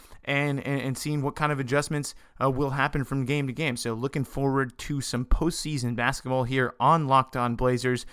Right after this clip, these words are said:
Keep it locked on this feed for postseason coverage and, uh,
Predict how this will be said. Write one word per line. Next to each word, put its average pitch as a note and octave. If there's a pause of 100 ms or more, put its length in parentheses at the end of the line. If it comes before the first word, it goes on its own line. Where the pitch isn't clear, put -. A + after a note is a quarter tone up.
(440)
Keep F3+
it -
locked C3 (360)
on D3
this B2
feed B2+ (560)
for A#2+
postseason A#2+
coverage F3
and, D3+ (300)
uh, C#3